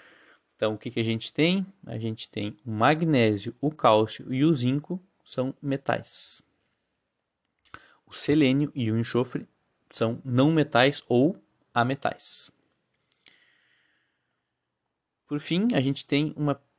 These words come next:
breve pesquisa pra dizer quais alimentos são ricos em sais minerais, né, desses cinco elementos. O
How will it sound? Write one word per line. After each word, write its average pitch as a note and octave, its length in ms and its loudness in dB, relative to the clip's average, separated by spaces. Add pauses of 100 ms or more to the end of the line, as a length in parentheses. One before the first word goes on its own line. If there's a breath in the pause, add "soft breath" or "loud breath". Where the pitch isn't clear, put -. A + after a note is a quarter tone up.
(400)
breve D3 340 2
pesquisa D3+ 720 0 (140)
pra C#3 200 4
dizer B2+ 260 2
quais C3 260 4
alimentos C3 380 2
são B2+ 100 -2
ricos A#2+ 320 -2
em A#2+ 120 -2
sais A2+ 320 2
minerais, G#2+ 840 -2
né, A2 320 -6 (100)
desses A2 500 -8
cinco A2 600 -6
elementos. A2 640 -6
O - 60 -20